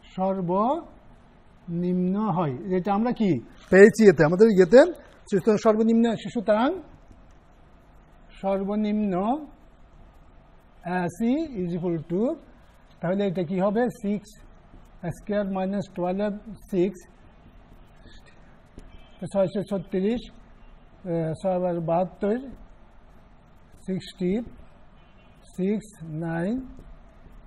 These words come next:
বাহাত্তর, তাহলে কত, চব্বিশ। তাহলে সর্বনিম্ন এসি স-, কখন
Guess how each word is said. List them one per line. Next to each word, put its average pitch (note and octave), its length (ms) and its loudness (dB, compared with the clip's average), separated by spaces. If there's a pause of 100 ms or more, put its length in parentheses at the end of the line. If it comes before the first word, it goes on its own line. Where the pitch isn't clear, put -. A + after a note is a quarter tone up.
(180)
বাহাত্তর, F3 840 -4 (600)
তাহলে E3+ 300 -6
কত, G3+ 460 -4 (200)
চব্বিশ। C#3+ 520 -2 (1800)
তাহলে G3 320 4
সর্বনিম্ন G3+ 380 2
এসি F#3 180 2
স-, F#3 200 -2
কখন A3+ 200 8